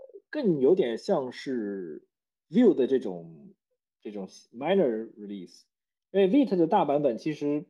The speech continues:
破坏性更新就不是这种大的A P I的这种变化，而，而是一般是去掉一些旧的这个 Node 的版本的支持，然后可能会升级一些重要的依赖，就是依赖有大版本的升级。比如说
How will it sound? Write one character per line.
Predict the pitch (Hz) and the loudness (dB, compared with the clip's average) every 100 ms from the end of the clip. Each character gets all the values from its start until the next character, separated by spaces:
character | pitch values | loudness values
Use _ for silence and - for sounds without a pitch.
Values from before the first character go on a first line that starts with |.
| _ | _
破 | 233 | 2
坏 | 220 | 4
性 | 165 147 | 2 0
更 | 151 165 | -2 -2
新 | 165 | 0
就 | 147 | -2
不 | - | 0
是 | 165 185 | 0 4
这 | 185 | 2
种 | 117 92 98 - _ | 2 -4 -8 -20 _
大 | 190 139 | -2 2
的 | 117 | 4
A | 160 | 4
P | 170 135 | 2 0
I | 113 139 | 0 2
的 | 147 131 113 | 2 2 2
这 | 120 | -4
种 | 101 | -6
变 | 117 104 | -4 -6
化， | 87 98 | -6 -10
而， | - 120 131 _ | -8 -10 -10 _
而 | 131 127 | -10 -2
是 | 165 | 0
一 | 156 | 2
般 | 180 196 | 4 4
是 | 196 165 131 110 - _ _ _ _ _ | 4 4 4 2 -6 _ _ _ _ _
去 | - - | -2 4
掉 | 170 151 | 6 6
一 | |
些 | 139 151 | 4 2
旧 | 147 202 147 | 4 4 6
的 | 127 110 87 64 - - - | 6 4 2 -4 -6 -10 -2
这 | 135 | 0
个 | |
Node | 139 170 120 | 4 4 2
的 | 113 | -4
版 | 110 123 156 | -4 -2 0
本 | 139 | 0
的 | 110 | -2
支 | 123 | -6
持， | 127 - 95 92 - _ | -8 -6 -8 -8 -10 _
然 | 113 | -14
后 | 113 131 117 - | 0 2 2 0
可 | 113 | -4
能 | 117 | 0
会 | 160 | 0
升 | - 180 | 4 2
级 | 151 139 | 2 0
一 | |
些 | 147 | 0
重 | 143 170 | 0 2
要 | 139 123 | 2 4
的 | 110 107 95 | 4 2 2
依 | 175 | 4
赖， | 180 113 - | 4 2 -4
就 | - | -4
是 | 135 | 0
依 | 175 | 4
赖 | 208 151 | 4 4
有 | 107 | 2
大 | 151 | -2
版 | 117 117 | -2 -4
本 | 107 | -6
的 | 98 | -8
升 | - 107 | -8 -12
级。 | 95 | -4
比 | 110 | -2
如 | |
说 | 120 139 143 | 2 4 2